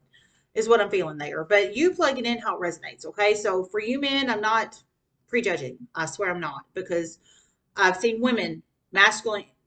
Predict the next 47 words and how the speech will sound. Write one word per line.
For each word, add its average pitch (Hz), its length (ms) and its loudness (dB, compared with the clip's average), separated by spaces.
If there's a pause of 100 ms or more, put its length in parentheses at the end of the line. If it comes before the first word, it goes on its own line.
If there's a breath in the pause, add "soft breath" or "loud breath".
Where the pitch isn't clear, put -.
(220)
women 240 320 2
in 220 100 -2
their 196 120 -2
masculine 202 440 2
energy 170 380 -6
do 190 180 2
it 180 100 0
to 185 80 -12
men. 151 160 -12 (300)
So, 160 380 -2
um, 156 260 -2
I'm 180 120 -6
not 180 320 -4 (280)
prejudging, 143 380 -10 (240)
okay? 160 240 -6 (460 soft breath)
Um, 180 260 2
but 302 300 8
for 302 80 -6
some, 311 220 -2
I 311 80 2
feel 302 160 -6
it 294 80 -10
could 311 100 -8
be 285 120 -8
men 277 200 -2
that 269 160 -2
have 254 100 -2
done 262 200 -2
this 170 200 -6
with - 120 -4
outdated 190 360 0
belief 185 240 -6
systems, 202 460 -8
and 185 240 -6 (120)
women 214 440 -2
in 190 100 -6
their 185 140 -4
masculine, 180 540 2
very 196 220 -2
heavy 180 200 -8
masculine 185 420 -4
energy 151 380 -18
doing 165 200 -4
this 160 200 -12
to 160 260 -8
other 226 180 2
women. 143 420 -8